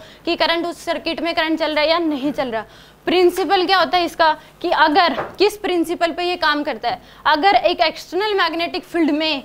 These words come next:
current carrying coil रख दोगे तो उस case में एक टॉर्क लगता है उसके ऊपर।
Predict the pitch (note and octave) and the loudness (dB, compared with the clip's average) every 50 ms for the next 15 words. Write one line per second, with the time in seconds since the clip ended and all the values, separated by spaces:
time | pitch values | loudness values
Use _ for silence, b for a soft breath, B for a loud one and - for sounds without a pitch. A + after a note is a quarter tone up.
0 | - - D#4 D#4 F4+ F4+ F#4 E4+ F4+ D#4+ D#4+ E4 F4+ F4 D4+ E4 E4 E4+ E4 C#4 | -4 -2 0 2 2 0 0 0 0 0 0 -2 -4 -4 -2 -2 -2 -2 0 -2
1 | D#4 C#4+ D4 - D4+ D4 C#4 C4 D#4 C#4 C#4 B B B B B B F4 F4 F4+ | -4 -4 -4 -6 -8 -6 -4 -4 -4 -4 -6 B B B B B B -2 -2 -2
2 | F4 F4+ - E4+ E4 D4+ - D#4+ E4+ E4 E4 E4 - D#4+ D#4+ E4 B3+ D#4+ D#4+ C#4+ | -2 -2 -4 -4 -4 -4 -4 -2 -2 -2 -4 -2 0 2 2 2 2 0 -4 -4
3 | G#3+ - C4 B3+ B3+ B3+ - - B3 A3+ - G3+ G#3 | -2 -2 -2 -2 -2 -2 -6 -8 -8 -6 -4 -6 -6